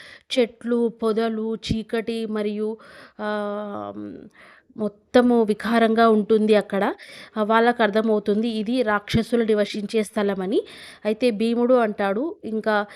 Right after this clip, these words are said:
నాకెందుకో ఇక్కడ అనుమానంగా ఉంది" అని చెప్పేసి ఒక పెద్ద చెట్టును తీసుకొని ఒక పక్కకు జరుపుతాడు. వాళ్ళు కూర్చోవడానికి కాసేపు సేద తీరుదామని అనుకుంటారు. అయితే ఆ చెట్టు మళ్ళీ వచ్చి ఆ స్థలంలోనే ఉంటుంది.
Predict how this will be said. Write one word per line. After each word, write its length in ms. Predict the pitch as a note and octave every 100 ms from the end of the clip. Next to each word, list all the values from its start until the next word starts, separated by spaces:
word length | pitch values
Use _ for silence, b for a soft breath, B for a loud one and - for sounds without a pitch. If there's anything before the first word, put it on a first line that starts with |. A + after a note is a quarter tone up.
| B -
నాకెందుకో 580 | A#3 B3+ A#3 G#3+ A3 C4+
ఇక్కడ 260 | C4 C4 B3
అనుమానంగా 640 | G#3 A3 A#3 A#3 A3+ A#3+
ఉంది" 320 | A#3 A3+ A3 A3
అని 140 | G#3 G#3+
చెప్పేసి 440 | G3+ A3+ G#3+ -
ఒక 140 | B3 G#3+
పెద్ద 440 | G#3 F#3+ - F#3+
చెట్టును 460 | B3 A3+ G3+ A3+ A3+
తీసుకొని 580 | G#3+ F#3 - G3+ A#3+ B4 B B B B _
ఒక 160 | G#3+ -
పక్కకు 400 | - A3 A#3 A#3
జరుపుతాడు. 560 | A3 G#3 G#3 G#3 G3 C#4
వాళ్ళు 520 | A3 G#3+ G#3+ G#3+ G3+ B3 A#3 _
కూర్చోవడానికి 760 | - A#3 A#3+ A3+ A3 G#3+ G#3+ C4
కాసేపు 500 | A#3 G#3+ - G#3 A#3+
సేద 240 | - G#3+ G#3+
తీరుదామని 560 | G#3+ G#3+ G#3+ G#3 G#3
అనుకుంటారు. 600 | A3+ G3+ G#3 G3 G3 A#3+ G4 B B -
అయితే 220 | A#3+ A#3+
ఆ 100 | B3+
చెట్టు 380 | A#3+ - A#3 D4+
మళ్ళీ 360 | C4+ B3 B3+ C#4
వచ్చి 280 | C4 C4 C4+
ఆ 100 | B3
స్థలంలోనే 600 | - A#3 A3+ A#3 A3+ B3
ఉంటుంది. 560 | A3 G#3 G#3 G3 F4+